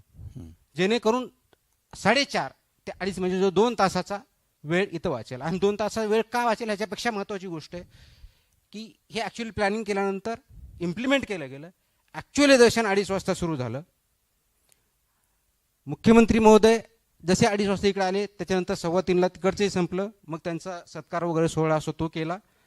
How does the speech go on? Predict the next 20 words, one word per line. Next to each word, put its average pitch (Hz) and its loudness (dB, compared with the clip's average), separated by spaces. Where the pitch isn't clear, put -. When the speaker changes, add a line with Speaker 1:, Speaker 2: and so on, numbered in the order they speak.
Speaker 2:
जे 226 -2
भाविक 170 0
actually 156 -8
अठ्ठावीस 226 -6
तास 190 -6
लागायचे, 151 -10
आमच्या 160 -6
असं 202 -4
लक्षात 147 -6
आलं 110 -12
त्यावेळेस 156 -4
की 156 -8
आम्ही 165 -4
चौदा 170 2
ते 254 -4
सोळा 226 4
तासामध्ये 170 0
दर्शन 143 -4
घेऊ 123 -10
शकलो. 95 -14